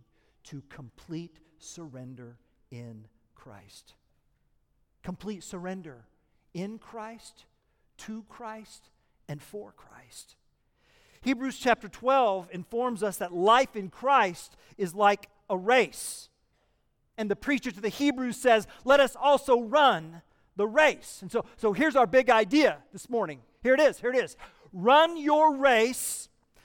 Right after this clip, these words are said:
fixed on Christ who endured for you." That's what I'm here to say. Say this with me, would you? "Run your race fixed on Christ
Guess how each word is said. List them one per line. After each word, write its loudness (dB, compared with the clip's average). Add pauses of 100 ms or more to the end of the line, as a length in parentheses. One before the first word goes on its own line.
fixed 0
on 4
Christ 2 (300)
who 2
endured 2
for 0
you." -8 (300)
That's -2
what 0
I'm -2
here 0
to -4
say. -6 (100)
Say 2
this -6
with -2
me, -10
would -8
you? -10 (220)
"Run 4
your 4
race 2 (200)
fixed 2
on 4
Christ 4